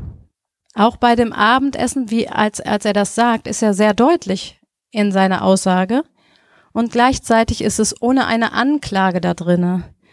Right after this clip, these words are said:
ohne schon, schon eine Vorverurteilung, ohne dass, dass er sagt, "Du, du hast zwar jetzt echt eine große Klappe, aber du kriegst es doch eh nicht gebacken", oder etwas, was wir so sagen würden.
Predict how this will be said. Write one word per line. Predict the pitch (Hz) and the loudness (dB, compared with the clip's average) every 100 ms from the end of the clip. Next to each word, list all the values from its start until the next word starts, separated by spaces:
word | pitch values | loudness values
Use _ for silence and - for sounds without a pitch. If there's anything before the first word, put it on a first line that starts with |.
| _ _ - | _ _ -6
ohne | 226 240 226 226 | -4 0 0 -2
schon, | - 226 220 220 277 | -2 0 0 -2 -8
schon | - - 233 | -12 -6 -4
eine | 233 214 214 | -2 0 0
Vorverurteilung, | - 247 262 269 - 190 190 190 - 180 175 180 175 185 - _ _ _ _ _ _ _ - - - | 0 4 6 4 2 0 4 2 2 -4 -4 -6 -8 -10 -14 _ _ _ _ _ _ _ -20 -10 0
ohne | 220 226 220 220 | 4 4 4 4
dass, | 208 202 - 196 | 2 -2 -4 -2
dass | 208 202 | -2 -2
er | - 202 | -2 -2
sagt, | 196 202 - 202 _ - _ | 0 -2 -4 -18 _ -20 _
"Du, | 220 214 _ | -8 -8 _
du | - - - - 180 | -12 -10 -8 -6 -4
hast | 214 - | -4 -8
zwar | - 220 | 0 2
jetzt | 202 220 | 2 2
echt | - 202 | -2 0
eine | 214 | 0
große | 208 226 226 | 0 0 0
Klappe, | 240 233 233 | 0 0 2
aber | 208 214 | 2 0
du | 214 | -2
kriegst | - 233 | -2 -2
es | - | -2
doch | - 208 - | -2 -4 -2
eh | 233 262 | 2 2
nicht | 233 - | 2 -2
gebacken", | 190 202 202 | -2 0 0
oder | 196 196 - _ | 2 2 -2 _
etwas, | - 202 220 - | -4 -2 -2 -2
was | 208 180 | -2 0
wir | 233 226 | 0 0
so | 214 | -2
sagen | 190 185 180 185 | -2 -2 -2 -2
würden. | 180 190 220 | 0 2 2